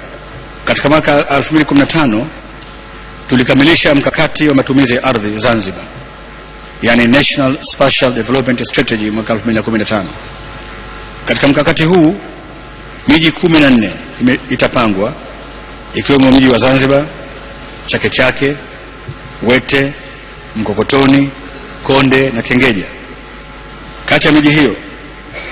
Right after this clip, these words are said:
serikali tayari imekamilisha mipango ya miji mitano ambayo ni mji wa Zanzibar, Nungwi, Mkokotoni,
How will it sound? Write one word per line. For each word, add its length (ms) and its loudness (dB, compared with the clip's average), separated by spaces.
serikali 480 4
tayari 240 4
imekamilisha 520 4
mipango 480 4
ya 60 4
miji 200 4
mitano 480 4
ambayo 260 4
ni 100 4
mji 160 6
wa 60 2
Zanzibar, 460 2
Nungwi, 540 4
Mkokotoni, 680 2